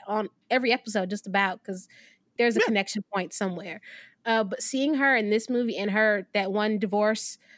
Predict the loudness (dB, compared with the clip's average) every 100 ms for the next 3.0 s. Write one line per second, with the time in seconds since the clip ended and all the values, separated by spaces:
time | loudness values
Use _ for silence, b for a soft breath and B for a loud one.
0 | b -2 0 2 2 2 0 -2 -2 0
1 | 2 2 0 0 0 0 -2 0 2 0
2 | -8 -16 -16 -2 2 4 4 4 0